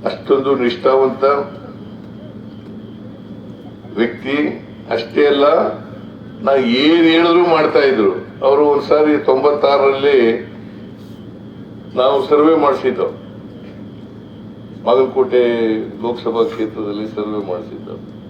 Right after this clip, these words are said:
ಮೇಟಿಯವ್ರು ನಿಂತ್ಕೊಂಡ್ರೆ ಗೆಲ್ತಾರೆ ಅಂತ ಬಂತು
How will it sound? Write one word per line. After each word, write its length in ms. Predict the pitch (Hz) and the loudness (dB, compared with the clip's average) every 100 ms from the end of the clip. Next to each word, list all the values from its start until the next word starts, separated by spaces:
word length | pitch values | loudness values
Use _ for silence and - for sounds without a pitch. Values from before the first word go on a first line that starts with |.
| - - - - - - | -18 -18 -16 -16 -14 -2
ಮೇಟಿಯವ್ರು 420 | 135 170 165 165 151 | 2 4 6 4 4
ನಿಂತ್ಕೊಂಡ್ರೆ 520 | 151 147 147 139 160 | 2 2 -2 0 -2
ಗೆಲ್ತಾರೆ 560 | 113 123 - 123 117 | 0 0 4 4 6
ಅಂತ 220 | 104 92 - | 2 0 -2
ಬಂತು 480 | - 107 101 - | -2 -4 -6 -8